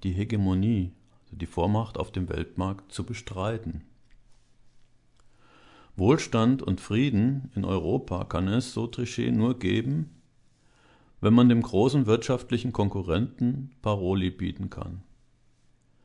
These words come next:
Bescheidener darf Europa nicht sein. Es muss zu den U S A aufschließen, schließlich ihnen überlegen sein. Dieser Wille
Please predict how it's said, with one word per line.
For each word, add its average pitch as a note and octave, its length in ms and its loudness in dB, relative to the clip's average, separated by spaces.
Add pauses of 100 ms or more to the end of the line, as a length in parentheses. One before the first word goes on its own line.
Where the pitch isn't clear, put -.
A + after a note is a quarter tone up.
(840)
Bescheidener G#2+ 580 6
darf C3 240 2
Europa A#2 440 0
nicht A#2 300 4
sein. F2+ 460 -4 (640)
Es G#2 180 -2
muss A#2 220 4
zu C3 100 -2
den G#2+ 200 2
U G#2+ 100 2
S G#2 180 2
A F#2 140 2
aufschließen, F#2 920 -4 (720)
schließlich A#2 560 -2
ihnen G#2+ 260 2
überlegen A#2 580 2
sein. D#2+ 440 -6 (1500)
Dieser B2 380 2
Wille A2 440 -2